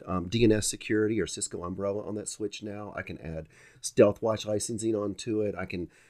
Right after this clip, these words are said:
you know, start doing, um, ice or eight oh two dot one X type of controls.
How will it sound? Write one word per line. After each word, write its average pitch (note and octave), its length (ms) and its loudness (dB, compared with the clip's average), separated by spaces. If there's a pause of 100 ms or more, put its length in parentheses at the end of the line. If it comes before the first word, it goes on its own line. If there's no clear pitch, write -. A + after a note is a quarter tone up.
(140)
you G#2+ 80 -2
know, F2+ 220 4
start - 320 0
doing, G2+ 500 4
um, F2 260 -6
ice G2 380 0
or - 100 -4
eight G2+ 120 0
oh - 20 -4
two G2+ 140 -6
dot F#2 160 2
one F#2 100 -2
X F2+ 160 -10
type - 240 -10
of F2+ 60 -14
controls. F2+ 640 -2